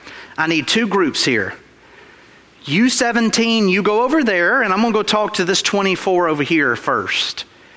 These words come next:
because they're gonna believe me when I teach 'em. And then I'll get to y'all in a minute. I'll say something to you, but it doesn't matter 'cause you're not gonna believe."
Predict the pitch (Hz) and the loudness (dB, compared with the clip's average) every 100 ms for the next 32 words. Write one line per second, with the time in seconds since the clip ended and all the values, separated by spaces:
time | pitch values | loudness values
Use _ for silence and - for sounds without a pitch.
0 | - - - 156 160 160 202 175 151 160 | -20 -20 -8 -4 -2 0 0 0 0 2
1 | 160 143 127 127 120 113 131 117 - 107 | 2 2 0 2 0 -2 -2 -4 -6 -12
2 | - _ - _ _ _ - - _ _ | -20 _ -20 _ _ _ -20 -20 _ _
3 | - _ _ - 196 208 277 285 233 214 | -20 _ _ -8 -2 0 0 0 0 2
4 | 208 165 151 156 135 143 185 - 202 - | 2 2 2 2 2 0 0 0 0 0
5 | 190 165 143 151 143 151 170 156 135 135 | -2 -2 -2 0 0 0 0 0 0 0
6 | 135 131 123 127 117 117 107 104 95 - | 0 -2 -2 0 -2 -2 -4 -4 -8 -12